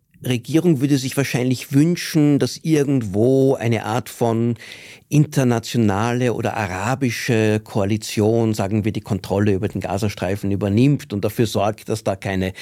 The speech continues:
Gefahr mehr ausgeht. Aber die arabischen Staaten sind nicht bereit, hier für Israel den Polizisten zu spielen. Sie könnten die P L O und die Palästinenser Autonomiebehörde aus dem Westjordanland einladen, zu sagen, „Übernimmt ihr wieder die Kontrolle“,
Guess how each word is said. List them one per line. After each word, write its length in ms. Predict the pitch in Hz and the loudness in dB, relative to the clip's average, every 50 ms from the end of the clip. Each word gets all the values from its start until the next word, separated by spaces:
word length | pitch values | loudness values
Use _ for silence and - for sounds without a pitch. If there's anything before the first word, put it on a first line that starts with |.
| - - - - | -16 -18 -6 -6
Gefahr 360 | 113 110 - 113 104 92 95 | -4 -2 0 -2 -2 0 -2
mehr 200 | 98 98 - - | -4 -4 -4 -4
ausgeht. 420 | 95 104 101 - - 90 82 - | -4 -4 -4 -6 -6 -8 -4 -4
Aber 180 | 101 98 113 104 - - - - - - - - _ _ - | -2 -2 -2 -4 -6 -12 -16 -16 -18 -20 -20 -20 _ _ -10
die 100 | - 113 | -6 -4
arabischen 360 | 107 104 101 127 - - 113 | -4 -2 -2 -2 -4 -4 -4
Staaten 420 | - - 95 101 110 - - 120 | -4 -4 -4 -4 -4 -4 -6 -6
sind 180 | 117 - 120 117 | -4 -2 0 0
nicht 200 | 120 117 - - | 0 -2 -2 -2
bereit, 440 | 123 104 90 95 101 117 113 - - | -2 -2 0 0 -2 -2 -4 -6 -14
hier 360 | - - 113 113 110 113 110 | -8 -2 0 2 2 2 0
für 120 | - - - | -2 -6 -6
Israel 480 | 123 120 - 107 104 95 95 98 95 | -6 -4 -2 0 0 0 0 0 -2
den 320 | 92 - 104 101 104 - _ _ | -4 -4 -6 -6 -6 -10 _ _
Polizisten 600 | 123 113 120 107 - 196 185 - - - 127 98 | -2 -2 -2 -2 -4 -6 -6 -6 -4 -2 -2 -2
zu 120 | - - 85 | -2 -4 -6
spielen. 540 | - - - 101 90 82 76 76 117 - - - - - - - - - - - - - - _ _ _ | -8 -6 -6 -4 -4 -4 -4 -4 -6 -6 -6 -10 -12 -12 -12 -12 -12 -14 -16 -16 -18 -20 -20 _ _ _
Sie 240 | - - 151 - | -10 -10 -10 -10
könnten 680 | - - - - 175 196 226 220 220 - - 95 78 - - - _ _ _ _ - | -10 -8 -4 -2 0 0 0 -2 -2 -4 -4 -4 -4 -6 -10 -18 _ _ _ _ 2
die 320 | 139 131 139 151 - - - _ | 4 4 4 2 -2 -6 -8 _
P 200 | - 139 131 131 | 0 2 4 4
L 140 | 127 131 - | 4 2 2
O 360 | - 120 131 139 151 160 156 | 4 4 4 6 6 4 4
und 420 | 143 - 156 131 117 - - - | 2 0 0 0 0 -2 -2 -4
die 40 | 123 | -4
Palästinenser 840 | - - 123 117 123 - - 127 117 120 135 139 127 127 120 113 - | -2 0 0 0 0 2 2 2 4 4 4 2 2 2 2 2 2
Autonomiebehörde 960 | 120 110 - 127 131 131 127 131 160 185 170 143 135 113 117 104 101 98 104 | 0 -2 0 2 4 4 4 4 2 2 2 2 2 4 4 4 4 2 0
aus 140 | 107 - - | -4 -2 -2
dem 100 | 113 - | 0 2
Westjordanland 880 | 135 156 - - - 135 117 113 113 110 110 104 98 101 95 95 - - | 2 0 -2 0 0 2 2 2 2 4 4 4 2 2 -2 -4 -6 -4
einladen, 640 | 101 110 120 117 110 101 95 90 92 85 - 110 - | -2 0 2 4 4 2 2 0 -4 -4 -6 -6 -6
zu 80 | - | -4
sagen, 280 | 113 - 101 95 110 - - | -2 -2 -2 -2 -2 -4 -4
„Übernimmt 560 | 135 - 135 131 135 135 135 - - - - _ | 0 2 2 4 4 4 2 0 -4 -12 -6 _
ihr 400 | 180 180 185 170 131 98 87 - | 2 4 6 6 4 2 0 -4
wieder 180 | 104 98 - 90 | -4 -4 -4 -4
die 140 | - - | -4 -6
Kontrolle“, 580 | - - 95 - - - 87 82 82 95 113 | -6 -6 -6 -6 -4 -4 -4 -2 2 2 2